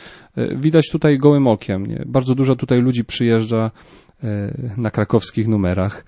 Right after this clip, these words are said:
którzy parkują pod klasztorem i widać, że, że spacerują tutaj po lesie, który o-, o-, otacza klasztor, którzy modlą się, e, tutaj w kościele, który jest cały dzień otwarty, więc to też sprzyja, e, modlitwie przed Najświętszym Sakramentem,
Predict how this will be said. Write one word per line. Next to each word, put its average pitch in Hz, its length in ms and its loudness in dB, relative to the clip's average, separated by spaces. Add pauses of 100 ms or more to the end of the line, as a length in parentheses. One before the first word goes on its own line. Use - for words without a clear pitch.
(280)
którzy - 280 2
parkują 110 540 2
pod - 260 -6
klasztorem 110 600 -4
i 113 80 -4
widać, 113 380 -4
że, 104 360 -4
że 110 400 -10 (480)
spacerują 117 600 2
tutaj 104 260 -6
po 107 120 -4
lesie, 101 320 -2
który 107 320 -4
o-, 101 400 -8
o-, 104 240 -8
otacza 107 340 -8
klasztor, 104 560 -4 (560)
którzy 113 280 -4
modlą 113 440 0
się, - 180 -8
e, 104 420 -8
tutaj 107 360 -4
w - 120 -20
kościele, 107 480 -2
który 110 240 -4
jest - 220 -4
cały 113 300 0
dzień 107 180 -2
otwarty, 101 580 -6 (480)
więc 107 180 -4
to 113 80 -4
też 104 160 -2 (160)
sprzyja, 104 400 -4
e, 113 640 -10
modlitwie 110 480 -4
przed 110 160 -4
Najświętszym 107 480 -4
Sakramentem, 98 720 -8